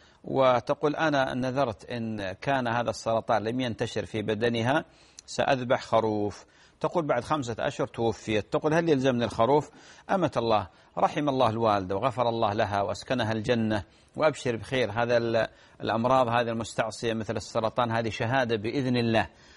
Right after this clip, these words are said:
لأن النبي عليه الصلاة والسلام قال: "ما تعدون الشهيد فيكم؟" يقول للصحابة: "ما تعدون الشهيد فيكم؟" قالوا: "من مات في سبيل الله فهو شهيد". قال: "إذن شهداء أمتي قليل".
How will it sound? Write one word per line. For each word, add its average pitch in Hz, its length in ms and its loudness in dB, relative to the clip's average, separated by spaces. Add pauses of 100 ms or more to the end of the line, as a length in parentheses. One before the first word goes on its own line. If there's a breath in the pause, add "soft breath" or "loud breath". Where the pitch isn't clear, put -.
(140 loud breath)
لأن 127 300 0
النبي 127 420 0
عليه 113 200 2
الصلاة 113 460 0
والسلام 117 600 0 (460 soft breath)
قال: 123 280 4
"ما 160 120 0
تعدون 135 500 -4
الشهيد 120 480 -2
فيكم؟" 110 460 -2
يقول 117 240 -2
للصحابة: 113 640 0
"ما 143 140 -2
تعدون 135 480 -4
الشهيد 117 420 -2
فيكم؟" 110 400 -2 (360 loud breath)
قالوا: 107 240 4
"من 113 180 0
مات 117 240 -2
في 110 180 -4
سبيل 117 360 -2
الله 151 200 2
فهو 160 240 0
شهيد". 156 360 -2
قال: 107 240 0
"إذن 110 260 0
شهداء 113 460 0
أمتي 127 320 0
قليل". 147 480 4